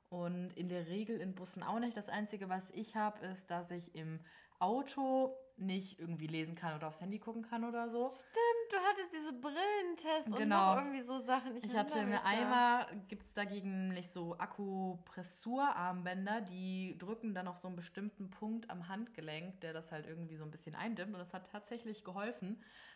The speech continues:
Speaker 1: Was allerdings noch besser geholfen hat, war so eine richtig komische Brille. Die hat dann halt nicht nur vorne so Brillengläser, also sind sowieso keine Gläser drin,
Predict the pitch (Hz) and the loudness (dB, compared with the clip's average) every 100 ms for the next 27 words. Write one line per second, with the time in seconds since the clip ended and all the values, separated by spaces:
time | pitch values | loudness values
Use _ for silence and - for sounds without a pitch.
0 | - 175 175 185 175 170 190 277 - 214 | -6 -4 -4 -4 -4 -4 0 0 0 -4
1 | 175 170 165 190 202 190 175 175 190 - | -2 -4 -4 -4 -4 -2 -2 -4 -6 -4
2 | 202 - 214 202 - 175 175 202 254 285 | -6 -4 -4 -2 -2 -4 -2 4 4 2
3 | - - - 190 202 202 196 190 196 202 | -4 -16 -10 -2 -2 0 0 0 -2 -2
4 | 202 185 170 131 - - 196 233 269 262 | -2 2 2 2 -4 -2 0 2 0 0
5 | 269 277 277 - _ - 240 262 262 262 | 2 2 0 -10 _ -2 2 2 2 2
6 | 262 165 151 160 160 147 143 170 151 147 | 2 -2 -4 -6 -8 -10 -10 -8 -8 -6
7 | 156 180 226 220 240 | -4 0 -2 0 -4